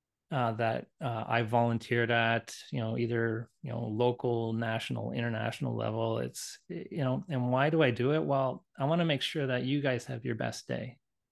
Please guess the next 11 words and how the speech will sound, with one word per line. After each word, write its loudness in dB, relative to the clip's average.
And 0
I 2
don't 0
want 2
you 0
to 0
have -2
a -2
second -2
of 0
thought 2